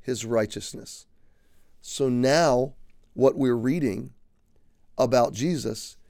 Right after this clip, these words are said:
can be, it has been fulfilled, uh, in the eyes of God on my behalf, but then it can be fulfilled practically in my life. We call that growth or sanctification or discipleship,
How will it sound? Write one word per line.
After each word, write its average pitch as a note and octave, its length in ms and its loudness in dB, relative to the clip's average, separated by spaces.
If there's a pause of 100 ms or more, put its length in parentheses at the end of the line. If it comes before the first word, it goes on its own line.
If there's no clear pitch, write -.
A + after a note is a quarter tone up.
(140)
can C3+ 220 -2
be, B2+ 160 0 (380)
it C3+ 120 4
has F3+ 280 4
been E3 200 2
fulfilled, A2+ 600 -6 (720)
uh, A#2+ 240 -2
in D#3 160 0
the C3+ 120 2
eyes C3 240 2
of G2+ 100 -16
God B2+ 400 -6 (480)
on C#3 220 4
my C3+ 200 2
behalf, A#2 580 -6 (640)
but C#3 300 -2
then D#3+ 320 0
it - 280 -2
can C#3+ 360 2
be D#3+ 280 -2
fulfilled C3+ 600 -2
practically C3 880 -6 (280)
in B2+ 180 -2
my B2 180 -2
life. A2 400 -8 (300)
We - 100 -10
call B2 200 -2
that B2+ 180 -2
growth B2+ 340 -2
or A2+ 80 -10
sanctification B2 800 -8
or A#2 80 -8
discipleship, A#2+ 840 -6